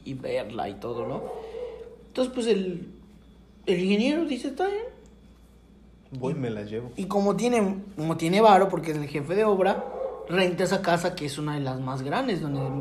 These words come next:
Speaker 1: donde murieron esas personas que iban a ser linchadas. Y poco a poco la niña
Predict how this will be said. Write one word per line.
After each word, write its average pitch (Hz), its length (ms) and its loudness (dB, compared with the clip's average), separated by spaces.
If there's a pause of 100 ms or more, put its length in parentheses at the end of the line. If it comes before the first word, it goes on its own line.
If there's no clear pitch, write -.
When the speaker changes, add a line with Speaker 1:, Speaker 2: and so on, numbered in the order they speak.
(180)
Speaker 1:
donde 135 260 -4 (100)
murieron 139 440 -4
esas 147 160 -8
personas 196 500 -4
que 165 100 -6
iban 135 180 -4
a 131 40 -8
ser 143 160 -12
linchadas. 208 520 -4 (1300)
Y 196 360 -2
poco 214 280 0
a - 60 2
poco 262 240 2
la 214 120 4
niña 190 640 0